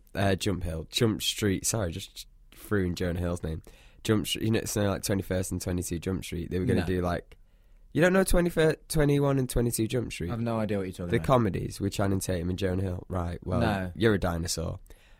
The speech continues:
Speaker 1: There were these,
Speaker 2: Uh.
Speaker 1: there were these hilarious meta, um, comedies, and they were based off a T V show that was probably more in your time that had Johnny Depp as the lead.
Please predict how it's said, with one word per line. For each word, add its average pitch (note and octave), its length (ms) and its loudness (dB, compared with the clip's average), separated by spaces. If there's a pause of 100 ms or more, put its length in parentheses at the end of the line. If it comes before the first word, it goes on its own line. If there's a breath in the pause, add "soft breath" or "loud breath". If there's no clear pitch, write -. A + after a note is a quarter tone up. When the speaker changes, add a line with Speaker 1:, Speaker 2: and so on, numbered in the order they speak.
(140 soft breath)
Speaker 1:
There A#2 120 8
were A#2 40 6
these, C3 240 6
Speaker 2:
Uh. G#2+ 380 4 (100)
Speaker 1:
there B2 100 10
were B2+ 40 10
these C3 220 6
hilarious C3+ 580 8
meta, G2 580 4 (420)
um, F#2 420 0
comedies, E2 560 0
and G2+ 100 0
they G2 40 4
were F#2+ 60 2
based G2+ 300 2
off G2 160 0
a F2+ 280 0 (500)
T G2+ 180 2
V F2+ 140 0
show F2 180 0
that D#2+ 140 -4
was - 80 -6
probably F#2 280 2
more F2 280 2
in F2 40 0
your E2+ 200 -2
time E2+ 300 -2
that - 100 -6
had F2 160 -4
Johnny F2 200 -2
Depp E2 240 -4
as E2 120 -4
the E2 80 -6
lead. E2+ 360 -6